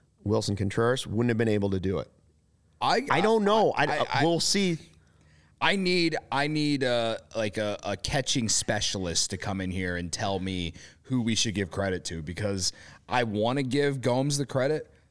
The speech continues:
Speaker 2: but I don't wanna take any credit away from Marcus Stroman because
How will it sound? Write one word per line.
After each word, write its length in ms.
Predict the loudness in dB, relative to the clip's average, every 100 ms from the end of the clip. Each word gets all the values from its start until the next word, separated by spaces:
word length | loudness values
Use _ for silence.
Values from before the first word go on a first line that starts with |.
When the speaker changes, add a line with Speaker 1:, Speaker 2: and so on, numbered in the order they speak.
| _
Speaker 2:
but 120 | 0 2
I 100 | 2
don't 120 | 2
wanna 140 | 2
take 240 | 2 0 2
any 140 | 0
credit 300 | 0 0 2
away 220 | 2 0
from 140 | 0 -2
Marcus 300 | -2 -4 -4
Stroman 300 | -2 -2 -2
because 520 | -4 -4 -2 -2 -4